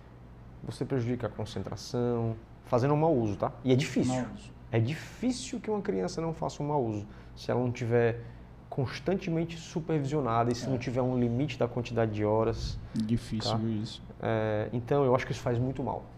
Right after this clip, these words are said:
Speaker 1: certo?
Speaker 2: Uhum.
Speaker 1: Quando a gente fala, é, é, da dificuldade de atrair a atenção das crianças, é porque elas estão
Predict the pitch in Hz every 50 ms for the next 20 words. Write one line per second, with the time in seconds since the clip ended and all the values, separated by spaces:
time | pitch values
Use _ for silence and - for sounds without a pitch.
0 | - - - - - - - - 113 110 117 - - - - - - - - 127
1 | 120 110 104 110 - - - 127 120 113 113 120 113 - - - 113 113 110 110
2 | 110 107 104 104 - - - - - - - - - - - - 98 104 101 101
3 | - 107 107 104 104 101 101 104 - - 107 110 107 98 - - - 120 113 117
4 | 123 131 127 117 110 120 120 110 - - 110 107 117 120 120 117 120 - 117 107
5 | - - 117 113 110 107 - - 113 110 110 120 127 123 117 123 120 120 - 123
6 | 123 117 - - 127 120 123